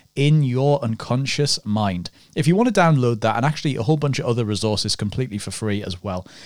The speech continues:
just head over to the website successunlocked dot com forward slash resources, and you can go ahead and download those completely for free. So do that when you're not driving and when it is safe to do so.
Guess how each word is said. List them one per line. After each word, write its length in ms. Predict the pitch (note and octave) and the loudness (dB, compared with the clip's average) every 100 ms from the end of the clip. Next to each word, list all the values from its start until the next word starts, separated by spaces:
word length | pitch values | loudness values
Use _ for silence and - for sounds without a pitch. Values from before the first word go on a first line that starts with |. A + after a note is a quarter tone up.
| - | -8
just 240 | - F3+ - | 2 2 4
head 180 | E3 E3 | 4 6
over 200 | D3+ C3+ | 6 4
to 240 | - C3 | 2 2
the 100 | A2+ | 2
website 440 | G#2 G#2+ - G#2+ - | 0 0 0 -2 -2
successunlocked 880 | - A#2 - C3 - B2 A2+ G#2 - | -2 0 0 0 -2 -2 -2 -4 -6
dot 200 | G#2 - | -8 0
com 280 | F3 G3 - - - | 2 2 0 -12 -18
forward 400 | - G#3 F#3 D#3+ | -4 0 0 0
slash 320 | D3+ C3+ - | 0 0 -2
resources, 840 | C3 A#2 A#2 A2 F#3+ A3 F#2+ F2 - - - - | -4 -2 0 2 2 0 -4 -6 -8 -8 -16 -8
and 120 | A#2 | -4
you 60 | B2 | -2
can 100 | A2+ | -2
go 160 | B2+ | 0
ahead 220 | A#2+ A#2+ | 0 -2
and 140 | G#2+ G2 | -2 -4
download 600 | - E3 D3 B2+ A#2+ G#2 | -2 0 0 -2 -4 -4
those 300 | A2+ G#2+ - - _ | -2 -2 -4 -12 _
completely 560 | - A#2+ A2+ F3 G3 C#3+ | -8 -8 -2 0 0 -2
for 140 | C3+ | -4
free. 200 | - G#2+ | -8 -6
So 140 | F#2+ C#3 | -4 -2
do 180 | F#3 F3+ | 0 2
that 140 | C#3+ | 2
when 140 | F3 | 2
you're 100 | F3 | 2
not 140 | C#3 A#2 | 2 0
driving 400 | A#2+ A#2+ A#2+ A#2 | 2 2 2 0
and 100 | A2 | 0
when 140 | A#2 | 0
it 80 | A#2+ | -2
is 100 | G2 | -2
safe 320 | - C3+ B2+ | 0 0 -2
to 80 | - | -2
do 160 | A#2+ B2 | -2 -2
so. 220 | - F2 | -2 -6